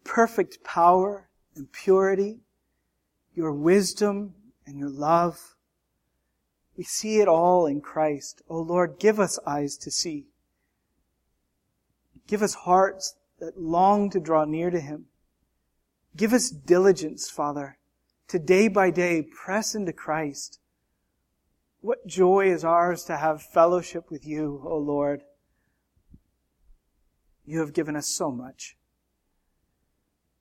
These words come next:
Lord, I pray for my church family. I know what kinds of distractions there are and what kind of pressures. Lord, we feel these things daily. They're our burden.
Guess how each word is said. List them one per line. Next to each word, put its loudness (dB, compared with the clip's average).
Lord, 0
I -2
pray -2
for -10
my -4
church -8
family. -8
I -10
know -2
what -4
kinds -4
of -10
distractions -4
there -6
are -6
and -8
what -4
kind -6
of -8
pressures. -4
Lord, -6
we -6
feel 2
these -4
things -6
daily. -8
They're 0
our -2
burden. -6